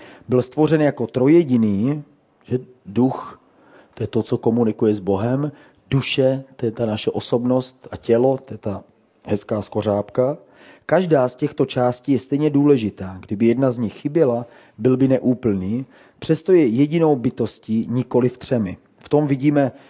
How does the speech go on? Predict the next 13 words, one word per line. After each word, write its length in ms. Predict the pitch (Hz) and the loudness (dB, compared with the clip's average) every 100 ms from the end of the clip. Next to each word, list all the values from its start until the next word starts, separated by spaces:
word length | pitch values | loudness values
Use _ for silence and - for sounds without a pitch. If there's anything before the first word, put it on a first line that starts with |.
| _ | _
tu 100 | 135 | -10
podobnost 560 | - 139 151 135 131 107 | -2 2 4 4 0 -2
s 40 | |
Bohem, 360 | 104 104 127 151 | -4 -2 -2 0
kdy 140 | 127 | -2
Bůh 320 | 110 123 - | 0 -2 0
je, 240 | 139 120 98 | 2 2 0
ne 260 | 110 117 120 | -6 -4 -2
teda 200 | 120 113 | 0 -2
podle 300 | 127 123 107 | 0 0 0
mého 320 | 107 107 110 | -2 -4 -6
krásného 520 | - 117 107 120 113 | -4 -4 -2 -4 -4
náčrtku, 680 | 104 101 - 110 - 139 | -2 -4 -4 -8 -4 -4